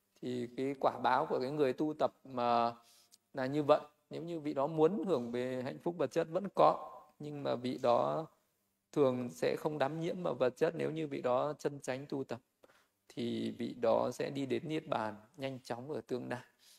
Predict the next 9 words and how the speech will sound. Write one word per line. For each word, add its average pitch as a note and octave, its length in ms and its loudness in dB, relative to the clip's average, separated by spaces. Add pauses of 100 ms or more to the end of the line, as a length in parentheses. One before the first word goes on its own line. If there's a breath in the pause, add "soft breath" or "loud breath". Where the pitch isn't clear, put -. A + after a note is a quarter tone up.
(120)
Còn A#2+ 280 2
cái C3 120 -6
người C3+ 260 4
tạo - 260 2
phước F#3+ 320 2
nhưng D#3+ 140 -4
không D3 280 -4
tu D3+ 200 0
tâm E3 140 8